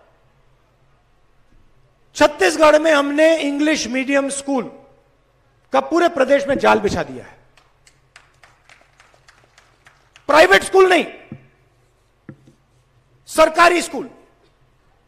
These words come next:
जिसमें गरीब से गरीब लोग अपने बच्चों को भेजकर अंग्रेजी सिखा सकते हैं। तो ये काम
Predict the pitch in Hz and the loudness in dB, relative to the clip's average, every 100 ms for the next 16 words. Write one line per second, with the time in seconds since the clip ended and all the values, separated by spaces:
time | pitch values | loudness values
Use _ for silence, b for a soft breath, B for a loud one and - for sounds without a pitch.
0 | _ _ _ _ _ - - 339 370 226 | _ _ _ _ _ -6 -6 -2 -4 0
1 | 269 339 392 403 - 359 320 339 339 302 | 2 4 4 2 0 2 4 2 2 2
2 | 233 - - - _ _ _ _ _ _ | 0 -2 -20 -20 _ _ _ _ _ _
3 | _ _ _ _ _ _ _ _ _ _ | _ _ _ _ _ _ _ _ _ _
4 | - 269 294 311 269 - - 302 294 302 | -10 -8 0 0 0 -4 -2 -4 0 2
5 | 220 - 226 254 254 - 302 247 226 226 | 0 0 0 2 0 0 0 0 -4 -4
6 | 233 - 202 160 - _ 120 - _ _ | -6 -12 -12 -14 -18 _ -20 -20 _ _
7 | _ _ _ _ _ _ _ _ _ - | _ _ _ _ _ _ _ _ _ -6
8 | 302 285 370 370 311 349 359 330 | -4 -2 -2 -2 2 2 2 -4